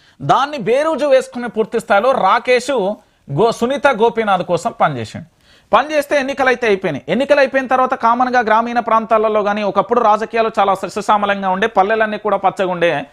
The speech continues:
ఎలాంటి, అది ఎలాంటి బగ్గుమనే వాతావరణం కానీ, కడప, రాజ-, రాయలసీమ గలాంటి,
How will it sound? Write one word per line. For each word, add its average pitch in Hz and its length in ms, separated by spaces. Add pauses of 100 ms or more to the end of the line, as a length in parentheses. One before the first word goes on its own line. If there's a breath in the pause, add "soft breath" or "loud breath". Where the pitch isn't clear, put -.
(300 soft breath)
ఎలాంటి, 220 640 (400)
అది 185 520
ఎలాంటి 233 500 (180)
బగ్గుమనే 226 400
వాతావరణం 208 440
కానీ, 214 380
కడప, 214 260
రాజ-, 196 600
రాయలసీమ 196 460
గలాంటి, 185 600